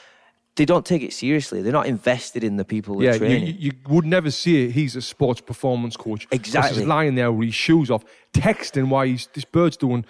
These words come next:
Speaker 1: He's a
Speaker 2: planks
Speaker 1: personal
Speaker 2: around.
Speaker 1: trainer.
Speaker 2: It was funny 'cause when this guy was doing this, he's an outside trainer, nothing to do with boxing, but only pays us rent. We had our six trainers in the ring, uh, our new development trainers, 'cause when you come and try and get a job for Boxing One, we, we teach you through a development program where we train you up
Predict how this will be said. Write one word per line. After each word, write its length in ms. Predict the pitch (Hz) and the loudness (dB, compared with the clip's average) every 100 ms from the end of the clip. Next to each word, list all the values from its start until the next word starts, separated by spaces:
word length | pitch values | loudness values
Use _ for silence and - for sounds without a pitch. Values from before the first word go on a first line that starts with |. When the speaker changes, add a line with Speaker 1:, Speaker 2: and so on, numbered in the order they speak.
| - | -2
Speaker 1:
He's 160 | 143 139 | 0 4
a 40 | 165 | 4
Speaker 2:
planks 100 | 156 | 4
Speaker 1:
personal 260 | 160 143 147 | 4 2 -2
Speaker 2:
around. 60 | |
Speaker 1:
trainer. 300 | - 170 190 139 | 2 2 4 0
Speaker 2:
It 20 | |
was 80 | 135 | 0
funny 240 | 202 220 | 2 4
'cause 180 | 180 151 | 2 0
when 380 | 202 160 175 180 | -4 2 2 4
this 160 | 175 | 2
guy 180 | 180 165 | 2 4
was 120 | 139 | 4
doing 320 | 120 202 220 143 | 2 2 4 2
this, 160 | 123 | 0
he's 160 | 156 135 | -2 -2
an 80 | 170 | 2
outside 400 | 165 - 143 - | 2 2 0 0
trainer, 200 | 151 131 | -2 0
nothing 260 | 160 - | -2 -2
to 80 | 143 | -2
do 140 | 131 127 | 0 0
with 100 | 110 | 0
boxing, 260 | 123 - | -4 -4
but 60 | 113 | -6
only 140 | 123 | -4
pays 180 | - 123 | -4 -6
us 80 | 110 | -4
rent. 220 | 135 117 - - - | -2 -2 -4 -20 -6
We 220 | 131 196 160 | 2 4 6
had 120 | 170 | 4
our 300 | 151 139 117 - _ _ | 4 4 2 -4 _ _
six 380 | - - 202 - | -10 -2 -2 -2
trainers 500 | - 185 185 131 117 | 2 2 4 0 -2
in 220 | - 151 | -2 2
the 100 | 131 | 2
ring, 400 | 120 165 131 120 | 2 2 0 -2
uh, 440 | - - 123 123 120 - _ 87 - | -8 -10 -6 -4 -4 -8 _ -14 -4
our 160 | 127 120 | 0 2
new 220 | 135 123 | 2 0
development 440 | 123 135 156 127 | 0 0 0 -4
trainers, 240 | - 120 110 | -4 -6 -4
'cause 200 | 117 - _ | -8 -10 _
when 300 | 127 123 110 | 0 2 -2
you 80 | 113 | -8
come 220 | - 123 | -6 -4
and 200 | 113 104 - _ _ _ _ _ _ - | -2 -4 -12 _ _ _ _ _ _ -6
try 120 | 131 | -2
and 60 | 120 | 0
get 60 | |
a 40 | 113 | 2
job 180 | 127 113 | 2 0
for 60 | |
Boxing 260 | 110 107 120 | -4 -4 -4
One, 80 | 120 | -4
we, 120 | 107 | -4
we 60 | 107 | -4
teach 140 | 131 | -4
you 40 | |
through 140 | 117 113 | -2 -2
a 40 | |
development 380 | 107 117 117 107 | 0 0 0 -2
program 340 | - 127 110 | 0 0 0
where 180 | 107 104 | -2 -4
we 100 | 101 | -6
train 300 | 101 - 123 | -8 -6 -4
you 100 | 113 | -2
up 100 | 117 | -6